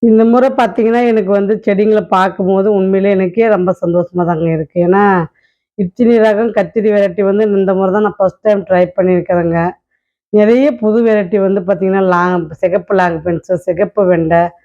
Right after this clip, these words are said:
அந்த மாதிரிலாம் பார்த்தீங்கன்னா புதுசா ட்ரை பண்ணியிருக்கேன். அஹ் இந்த சிகப்பு அவரை, இதெல்லாம் பார்த்தீங்கன்னா நெய் மிளகாய், இதெல்லாம் பார்த்தீங்கன்னா நான் புதுசா ட்ரை பண்ண ஐட்டங்க. எல்லாமே பார்த்தீங்கன்னா நல்லாவே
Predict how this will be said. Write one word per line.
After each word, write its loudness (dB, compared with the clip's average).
அந்த 4
மாதிரிலாம் 2
பார்த்தீங்கன்னா 0
புதுசா -2
ட்ரை 0
பண்ணியிருக்கேன். -2
அஹ் 4
இந்த 2
சிகப்பு 0
அவரை, 2
இதெல்லாம் 0
பார்த்தீங்கன்னா 0
நெய் 2
மிளகாய், 0
இதெல்லாம் 0
பார்த்தீங்கன்னா 0
நான் -6
புதுசா 0
ட்ரை 0
பண்ண 0
ஐட்டங்க. -4
எல்லாமே 2
பார்த்தீங்கன்னா -2
நல்லாவே 0